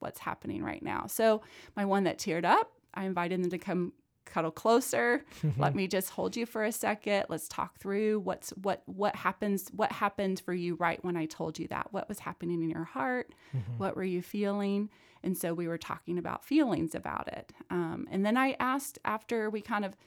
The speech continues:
Speaker 1: talked through their feelings about hearing the news, 'cause I, that's about the only details I gave, was
Speaker 2: Mm-hmm.
Speaker 1: just the simple details of that. Um, and then I, I wanted them to know that, um, because it's really important for kids to understand that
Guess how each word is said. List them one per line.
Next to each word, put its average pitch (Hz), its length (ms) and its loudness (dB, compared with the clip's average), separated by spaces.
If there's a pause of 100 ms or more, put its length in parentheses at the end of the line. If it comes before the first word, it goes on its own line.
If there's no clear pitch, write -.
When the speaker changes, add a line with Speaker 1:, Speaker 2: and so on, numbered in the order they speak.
(340)
Speaker 1:
talked - 320 2
through 220 140 2
their 190 160 2
feelings 208 480 -2
about 190 220 0
hearing 185 340 -2
the 170 80 2
news, 185 580 0
'cause 202 160 -8
I, 208 120 0
that's 226 260 -4
about 277 240 0
the - 120 0
only 214 240 -2
details 214 440 -4
I 180 100 0
gave, 175 560 -2 (340)
was 147 120 4
Speaker 2:
Mm-hmm. 131 80 -2
Speaker 1:
just - 240 -2
the 220 80 4
simple 208 400 2
details 202 560 -2
of 202 100 -8
that. 190 460 0 (540)
Um, 202 440 6
and 233 100 6
then 247 300 6
I, 233 160 6 (180)
I 220 120 6
wanted 233 380 6
them 226 180 4
to 220 160 0
know 185 720 4
that, 175 560 2 (140)
um, 180 180 2
because 190 260 -2
it's 196 160 -6
really 262 380 0
important 190 480 0
for 190 140 -2
kids 190 400 -4
to - 140 -6
understand 180 520 0
that - 140 -4